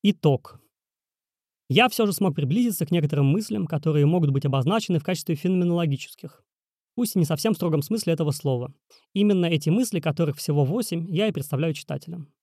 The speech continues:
Данил Розеев. Согласно расхожему представлению, совесть — это внутренний голос. Хорошо, но какой из них? I have a lot of voices in my head.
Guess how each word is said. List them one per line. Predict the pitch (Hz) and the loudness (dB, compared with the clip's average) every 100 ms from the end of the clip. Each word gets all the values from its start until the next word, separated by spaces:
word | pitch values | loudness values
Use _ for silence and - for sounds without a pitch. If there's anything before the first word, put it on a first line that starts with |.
| _ | _
Данил | 131 135 143 | -2 0 2
Розеев. | 131 120 127 143 _ _ _ _ _ _ _ _ _ _ _ _ _ _ _ _ _ | 0 -4 -6 -12 _ _ _ _ _ _ _ _ _ _ _ _ _ _ _ _ _
Согласно | - 143 220 - 190 | -2 0 2 2 0
расхожему | 196 233 185 196 | 0 0 2 0
представлению, | - - 180 226 262 175 | 0 -2 -2 2 2 2
совесть — | - 247 233 156 | 2 0 0 0
это | 160 | 0
внутренний | 190 180 185 | 0 0 0
голос. | 160 147 127 - - _ _ _ _ | 2 0 -2 -10 -20 _ _ _ _
Хорошо, | 175 180 175 151 | -2 0 2 0
но | |
какой | 151 170 233 180 | 0 2 2 4
из | |
них? | 143 135 - _ _ _ _ _ _ | 2 0 -4 _ _ _ _ _ _
I | 160 | -2
have | 226 208 | 0 2
a | |
lot | 208 220 | 2 2
of | 165 | 0
voices | 151 202 - 147 | 2 0 -2 -4
in | 151 | -2
my | 147 | -2
head. | 147 143 131 | -4 -8 -10